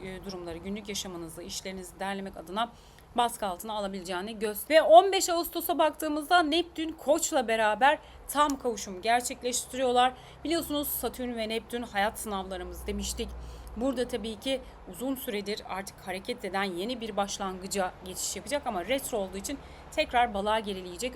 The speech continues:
Önemli bir süreç. Ee, özellikle iki bin yirmi altı Şubat ve Mart'tan itibaren ilerleyecek olan Satürn şuradaki zamanda çok değerli hayat sınavlarımızla ilgili, yaşam sınavlarımızla ilgili önemli bir retro hareketi yapıyor olacak.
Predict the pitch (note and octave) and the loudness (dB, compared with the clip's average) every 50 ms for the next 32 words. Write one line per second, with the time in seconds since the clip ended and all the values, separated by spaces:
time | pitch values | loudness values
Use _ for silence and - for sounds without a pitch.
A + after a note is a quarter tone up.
0 | - G#3 A#3 A#3 A#3 B3 C#4 F4 F4+ F4 C#4+ B3 - - G3 E3+ E3+ - - - | -6 -4 -4 -2 -2 0 0 0 0 0 0 0 -2 -4 -4 -6 -6 -4 -6 -6
1 | - - - - - - - - - G#3 G#3 G#3 A3+ A#3 A#3 C4+ C#4+ D4+ D#4 D4 | -6 -8 -12 -14 -14 -14 -12 -8 -2 0 2 4 4 4 4 4 4 2 2 0
2 | C#4 C4+ - C#4 C4+ C#4+ C4+ C#4+ C#4 C4+ C4+ C4 C4 C4 - - C#4+ D4 C#4+ - | -6 -6 -6 -4 -4 -2 -2 0 0 0 2 2 0 0 0 -2 -2 -2 -2 -4
3 | - B3 G3+ A3 A#3+ C4+ C4+ - B3 A#3 A3 G#3 G#3+ G#3+ G#3 - A#3+ B3 A3+ - | -6 -4 0 2 2 2 2 0 -2 -2 0 -2 -4 -4 -4 -6 -8 -8 -8 -6
4 | - A3 A3+ A3+ A3+ A3+ A#3 A#3 - - - - - - - - - F3+ F3 F#3 | -2 0 0 2 2 0 0 -2 -6 -16 -20 -20 -20 -20 -20 -16 -12 -8 -4 -4
5 | F3+ F3+ F#3 G#3 G#3+ C#4+ D4 C#4+ B3+ A#3 A3 A3 A3 - - G3+ G#3 - F#3+ G3 | -4 -4 -4 -4 -2 -2 -2 -2 -2 -2 -2 -4 -4 -6 -8 -8 -8 -8 -12 -12
6 | G3 - - - - - - - - D4+ D#4 C#4 A#3+ A3 A3+ - G3 F#3 - - | -12 -16 -20 -20 -20 -18 -12 -8 -6 -4 -4 -2 -2 -4 -4 -4 -10 -12 -12 -12
7 | - - - F#3 G3+ F#3+ F#3+ F#3 F3+ F3 F3 F3+ G3+ G3+ - B3+ A#3+ B3 - F#3+ | -18 -20 -12 -8 -6 -6 -4 -4 -4 -6 -6 -6 -8 -6 -4 -6 -6 -6 -4 -4
8 | F#3+ G3 G#3 F3+ F3 E3+ E3+ F#3+ G#3+ A3 - - - - - _ _ _ - G#3 | -4 -2 -2 -2 -2 -2 -4 -6 -8 -8 -12 -20 -20 -20 -20 _ _ _ -6 -4
9 | G#3+ G#3+ A3 A3 - - A#3 A3 G#3+ G#3 G3+ G#3 G3+ G3+ G3+ G3+ G3 - G#3 F#3 | -2 -2 -2 -4 -6 -6 -6 -6 -6 -4 -6 -6 -6 -6 -6 -8 -8 -8 -8 -8
10 | F3 F#3 D#3+ D#3 E3+ E3 E3+ F3 F3 F3 - G#3+ G#3+ G3+ - - G#3+ G3+ G3 F3+ | -8 -8 -12 -12 -12 -12 -10 -8 -8 -8 -8 -8 -8 -10 -10 -8 -8 -8 -6 -6
11 | F#3 F3+ F3+ F3 F3 - - - D#3+ D#3+ D#3 E3 E3 E3+ - G3 F#3+ F#3 F#3 F#3+ | -8 -10 -10 -12 -16 -16 -14 -14 -14 -12 -12 -12 -12 -12 -10 -8 -8 -8 -8 -8
12 | G3+ A3+ G#3+ G3+ G3+ G3 G3 - G3+ G3 F#3+ - - F3+ F3+ F3 E3+ - E3 - | -8 -8 -6 -6 -6 -6 -6 -8 -8 -8 -8 -6 -8 -8 -8 -8 -12 -12 -16 -16
13 | - - F3+ E3+ - G3+ G#3 G3+ G#3 G#3 G3+ G#3+ G#3 G#3 | -16 -14 -14 -14 -12 -8 -8 -6 -6 -4 -2 -2 -2 -2